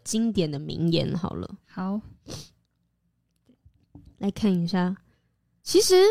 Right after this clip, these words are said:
Speaker 1: 三十真的是而已耶，因为它是你人生真正，我现在已经体会过，我才觉得真的是刚开始而已。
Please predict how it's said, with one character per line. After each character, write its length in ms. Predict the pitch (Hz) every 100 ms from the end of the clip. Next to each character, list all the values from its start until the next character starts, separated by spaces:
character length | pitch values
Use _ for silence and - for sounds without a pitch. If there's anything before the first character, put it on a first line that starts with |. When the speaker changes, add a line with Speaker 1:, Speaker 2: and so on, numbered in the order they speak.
| 480 _ _ _ -
Speaker 1:
三 180 | - 494
十 160 | 480 262
真 160 | 294 302
的 60 |
是 120 | 226 -
而 240 | 196 180
已 120 | 202 170
耶， 260 | 85 - - _ _ _ _ _ _ _
因 120 | 330
为 320 | 370 370 226 190
它 260 | 254 320
是 160 | 311 339
你 260 | 247 185 170
人 240 | 180 180
生 340 | 190 208 202 202
真 260 | 254 262
正， 200 | 247 233 -
我 180 | 190 170
现 160 | 277
在 60 | 262
已 60 |
经 120 | 180 214
体 220 | - 156
会 160 | 185
过， 100 | 180
我 120 | 170 151
才 180 | 170
觉 160 | 180 175
得 100 | 160
真 300 | - 226 247
的 140 | 220 165
是 140 | 196
刚 240 | - 165
开 200 | 160 -
始 220 | - - -
而 80 |
已。 80 | -